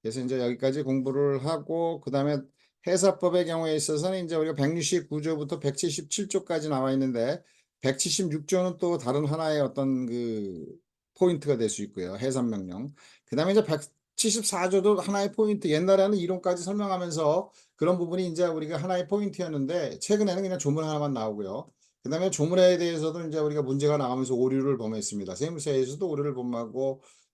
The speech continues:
에, 공인회계에서도 오류를 범하고 이런데 그건 이제 거기서 설명하면서 하는 걸로 하고요. 자, 여기까지 마치고요. 다음으로 회사법으로 넘어가고, 회사법은 간단하게 그, 그죠? 백칠십칠 조까지 설명하고 난 다음에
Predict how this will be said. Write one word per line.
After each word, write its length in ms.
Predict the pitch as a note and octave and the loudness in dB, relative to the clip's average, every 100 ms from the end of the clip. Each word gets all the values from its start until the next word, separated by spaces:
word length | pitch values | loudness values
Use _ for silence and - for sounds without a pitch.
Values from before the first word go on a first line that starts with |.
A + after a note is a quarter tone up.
| _ | _
에, 80 | A2 | -10
공인회계에서도 640 | A2 C3 C3+ C3 B2+ A#2 | -2 0 2 0 -2 -4
오류를 300 | C3 G#2+ A#2 | -4 -4 -6
범하고 300 | B2 G2+ B2 | -8 -8 -8
이런데 420 | B2+ G#2 G#2 G2 | -6 -4 -4 -8
그건 220 | G#2 C#3 E3+ | -4 -4 -2
이제 120 | D#3+ | 0
거기서 260 | C#3 C3+ | 0 0
설명하면서 720 | D#3 F3 F3 D3+ C3+ C#3+ C3+ - | 0 -2 0 0 0 0 -2 -4
하는 200 | C#3 D#3 | -6 -2
걸로 160 | C3+ B2 | -2 -2
하고요. 460 | D#3 D3+ B2 D3+ - - - _ _ _ | -2 -2 -2 -4 -12 -20 -20 _ _ _
자, 180 | - G3 | 6 10
여기까지 300 | G#3 G#3 A3 | 10 10 8
마치고요. 720 | G#3+ F#3+ F#3+ G3 F3 F#3+ A3 - | 8 6 6 6 8 6 4 0
다음으로 360 | D3+ F#3+ F#3+ | 2 4 4
회사법으로 680 | F3 G#3+ G#3 G#3 G#3 F#3+ G3 | 6 4 4 2 0 2 0
넘어가고, 540 | F3 D#3+ D#3 D3 C3 C#3 | 0 -2 -2 -2 0 2
회사법은 420 | G3 F#3+ F#3+ - | 2 2 0 -4
간단하게 640 | F3 D#3+ F3+ F#3 F#3+ F3+ | -6 0 2 4 4 4
그, 420 | E3+ F3 E3 D3 - - _ - | 2 -4 -2 -4 -6 -14 _ -4
그죠? 220 | C3 C3 - | 0 0 -2
백칠십칠 580 | C#3 C#3 - D3 - F3+ | -6 -6 -6 -8 -8 -4
조까지 500 | F#3+ F3 F3+ D#3+ E3+ | -2 -2 0 0 0
설명하고 480 | D#3 F#3 F3+ F3 G3 | -2 -2 -2 0 0
난 180 | D#3+ D3 | 0 2
다음에 420 | C3+ B2 A2 D3 | 0 0 -2 -4